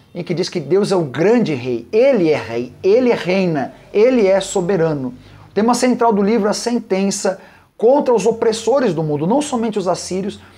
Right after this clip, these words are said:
mas todos os impérios. Você pode ver que todos os impérios caíram. O Império Assírio caiu, o Babilônico caiu, o Império Grego caiu, o Império Romano caiu. Então, quer dizer, todos os impérios da história caíram, decaíram. Não existe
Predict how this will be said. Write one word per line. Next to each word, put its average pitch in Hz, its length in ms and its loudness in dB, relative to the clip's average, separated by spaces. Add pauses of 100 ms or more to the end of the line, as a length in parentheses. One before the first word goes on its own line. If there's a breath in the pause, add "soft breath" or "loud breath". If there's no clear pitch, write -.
(160 loud breath)
mas 202 240 -2
todos 302 500 2
os 226 140 -2
impérios. 180 460 -2
Você 170 80 -8
pode 214 180 -2
ver 208 100 -2
que 202 80 -10
todos 254 320 -2
os 202 120 -2
impérios 185 340 -2
caíram. 175 440 -2 (240 loud breath)
O 165 60 -8
Império 175 280 0
Assírio 151 300 -4
caiu, 175 280 0
o - 20 0
Babilônico 147 540 -2
caiu, 185 400 -2
o 151 80 -8
Império 147 240 -2
Grego 143 380 -2
caiu, 160 500 0 (360 loud breath)
o 170 60 -6
Império 180 300 0
Romano 202 560 2
caiu. 190 440 0
Então, 214 180 -2
quer 220 80 0
dizer, 185 160 0
todos 302 500 2
os 240 140 -4
impérios 214 460 0
da 208 100 -2
história 185 640 0 (420 loud breath)
caíram, 196 480 2
decaíram. 151 560 -2
Não 277 180 2
existe 220 840 -2